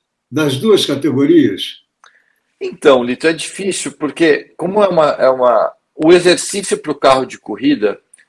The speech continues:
Speaker 2: é muito específico. Isso não quer dizer que eu faço um Ironman,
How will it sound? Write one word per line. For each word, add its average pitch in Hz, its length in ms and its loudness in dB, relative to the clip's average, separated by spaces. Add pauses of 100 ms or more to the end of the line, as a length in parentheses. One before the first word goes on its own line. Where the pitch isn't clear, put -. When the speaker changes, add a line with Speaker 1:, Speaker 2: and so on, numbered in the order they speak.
(120)
Speaker 2:
é 139 80 -2
muito 156 260 -2
específico. - 840 -4
Isso 147 300 -6
não 220 100 4
quer 196 180 4
dizer 160 280 4
que 160 100 0
eu 143 80 2
faço 170 480 2
um 143 100 0
Ironman, 135 640 -2